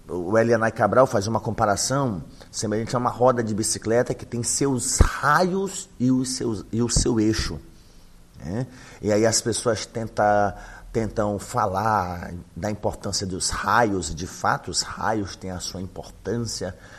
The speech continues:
mas o raio não é mais importante que o eixo.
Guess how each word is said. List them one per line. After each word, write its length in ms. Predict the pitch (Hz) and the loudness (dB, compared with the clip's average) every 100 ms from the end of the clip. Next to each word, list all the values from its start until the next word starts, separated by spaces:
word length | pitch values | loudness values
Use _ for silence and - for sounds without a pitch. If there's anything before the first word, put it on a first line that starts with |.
| - - | -18 -6
mas 320 | 98 104 104 | -2 -2 -2
o 60 | |
raio 400 | 104 82 95 110 | -4 -2 0 2
não 280 | 127 139 139 | 0 0 0
é 120 | 120 | 0
mais 340 | 120 107 107 98 | 0 -2 -2 -4
importante 600 | 101 - - - 95 - | -6 -4 -4 -4 -6 -8
que 180 | - 90 | -8 -6
o 160 | 90 | -2
eixo. 440 | 85 85 85 - | -2 -2 -4 -10